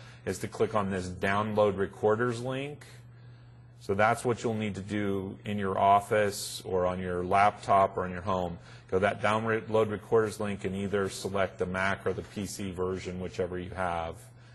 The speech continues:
um, and use that, okay? And so if on this particular computer I have a Mac, I click on that link,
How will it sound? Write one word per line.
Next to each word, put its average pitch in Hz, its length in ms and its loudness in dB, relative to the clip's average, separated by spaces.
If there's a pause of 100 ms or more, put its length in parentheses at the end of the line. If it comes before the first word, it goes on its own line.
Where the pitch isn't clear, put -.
(280)
um, 85 420 -8
and 90 200 -8
use 90 220 -8
that, 87 480 -6 (300)
okay? 87 340 -4 (380)
And 95 180 -6
so 95 200 2
if 90 120 0
on 95 260 2
this 110 160 6
particular 104 540 -2
computer 98 540 -2
I - 20 2
have 90 120 0
a 90 80 -6
Mac, 107 360 2
I 90 120 -2
click - 360 -4
on 90 160 -2
that 101 260 2
link, 95 360 -4